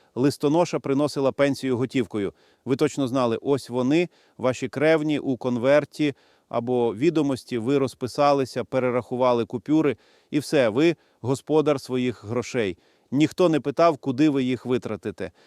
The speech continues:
Ніхто не слідкував, чи дали ви сто гривень онуку на морозиво, чи продали сусідці відро картоплі. Була проста, зрозуміла система.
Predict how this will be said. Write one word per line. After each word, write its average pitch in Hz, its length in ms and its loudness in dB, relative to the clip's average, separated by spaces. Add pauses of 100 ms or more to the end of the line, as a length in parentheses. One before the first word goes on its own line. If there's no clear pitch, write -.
(140)
Ніхто 147 400 0
не 160 120 2
слідкував, 143 640 0
чи - 160 -8
дали 147 300 2
ви 127 140 0
сто 160 320 0
гривень 135 540 2
онуку 135 440 0
на 127 120 -2
морозиво, 135 640 0 (260)
чи 147 180 0
продали 139 520 2
сусідці 135 580 -4
відро 123 320 0
картоплі. 110 600 -6 (460)
Була 151 260 4
проста, 151 380 0
зрозуміла 135 560 0
система. 113 600 -4